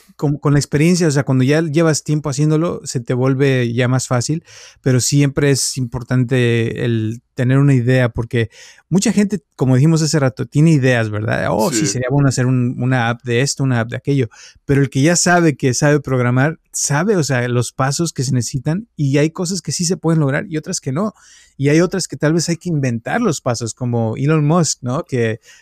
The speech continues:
Speaker 1: que se, siempre hace las cosas a, a su manera y, y cambia las, la, las industrias porque hay cosas que no se han inventado y eso es lo que hace una persona que innova, ¿no?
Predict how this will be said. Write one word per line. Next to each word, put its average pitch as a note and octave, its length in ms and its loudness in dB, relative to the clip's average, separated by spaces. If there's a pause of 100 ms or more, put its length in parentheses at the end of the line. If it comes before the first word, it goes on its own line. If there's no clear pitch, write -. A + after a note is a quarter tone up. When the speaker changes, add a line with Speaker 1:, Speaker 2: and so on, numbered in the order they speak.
(140)
Speaker 1:
que C3+ 280 -2
se, D3+ 280 -4
siempre D3 380 -4
hace D3+ 160 -4
las C3+ 140 -4
cosas C#3+ 440 -8
a, A#2 360 -4
a - 200 -14
su C3 140 -8
manera B2+ 460 -6 (120)
y, B2+ 440 -6 (120)
y C#3+ 120 -12
cambia C3+ 360 0
las, C3+ 240 -4
la, A2+ 460 -6
las A2+ 380 -10
industrias C3 520 -4
porque A#2 380 -6 (340)
hay B2 140 -4
cosas D#3 260 -4
que D3+ 120 -4
no D3+ 100 -2
se D3 80 -2
han D3+ 80 0
inventado D3 560 -2
y B2+ 100 -2
eso C#3 180 -4
es D#3 140 -10
lo C3+ 140 -6
que C#3 100 -6
hace C3+ 160 -6
una C3+ 300 -2
persona B2 480 -6
que A#2 200 -10
innova, A2+ 440 -4
¿no? A#2 140 -10